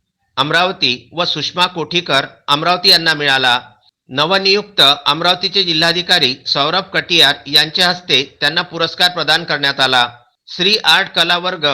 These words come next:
व कला निर्मितीतर्फे जिल्हाधिकारी सौरभ कटियार यांना सारंग नागठाणे यांनी डिजिटल पद्धतीने सरस्वतीची प्रतिमा देऊन त्यांचं स्वागत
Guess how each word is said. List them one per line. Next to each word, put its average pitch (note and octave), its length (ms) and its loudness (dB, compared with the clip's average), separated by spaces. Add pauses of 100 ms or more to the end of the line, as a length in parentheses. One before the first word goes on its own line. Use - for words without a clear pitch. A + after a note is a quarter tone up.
(140)
व F3+ 120 -6
कला F3 280 0
निर्मितीतर्फे E3+ 1000 -6
जिल्हाधिकारी F3+ 680 0
सौरभ E3 320 -4
कटियार C#3+ 520 0 (200)
यांना E3+ 300 0
सारंग E3 420 0
नागठाणे D#3 760 -2 (160)
यांनी E3+ 640 -2 (100)
डिजिटल F3 460 -4
पद्धतीने F3+ 560 -2
सरस्वतीची E3+ 800 -6 (160)
प्रतिमा E3+ 400 -4
देऊन D#3 280 -4 (440)
त्यांचं D#3 280 0
स्वागत D#3+ 360 -2